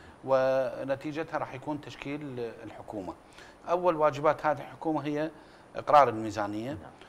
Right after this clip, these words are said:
Speaker 1: والدفع بعجله ال-، التنميه والامور الاخرى، آه، نحو ال-، ال-، الامام. مثل ما ذكرنا وذكروا ال-، ال-، ال-، ذكر الاستاذ، احنا الان،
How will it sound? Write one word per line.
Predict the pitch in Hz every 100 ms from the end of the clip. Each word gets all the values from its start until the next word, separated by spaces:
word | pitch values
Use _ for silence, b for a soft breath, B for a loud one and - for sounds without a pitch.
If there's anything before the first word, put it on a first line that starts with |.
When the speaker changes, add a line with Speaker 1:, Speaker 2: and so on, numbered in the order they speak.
| B -
Speaker 1:
والدفع | 139 139 135 135 131 - 123 139 147 -
بعجله | 123 120 120 113 135 131 131 127
ال-، | 110 107
التنميه | 113 107 135 123 123 123
والامور | 123 113 110 110 110 110 117 117 123 123
الاخرى، | 117 123 - 139 147 165 175
آه، | 135 139
نحو | 139 113 123
ال-، | 113 107 101 98 B B B B -
ال-، | 120 104
الامام. | 110 101 98 85 - B B -
مثل | 151 170 170
ما | 160
ذكرنا | 151 - 151 143 143
وذكروا | 131 117 123 123 120
ال-، | 113 113 110
ال-، | 117 113
ال-، | 117 113 110 - 123
ذكر | 120 123
الاستاذ، | 117 113 - 135 131
احنا | - - 147
الان، | 123 156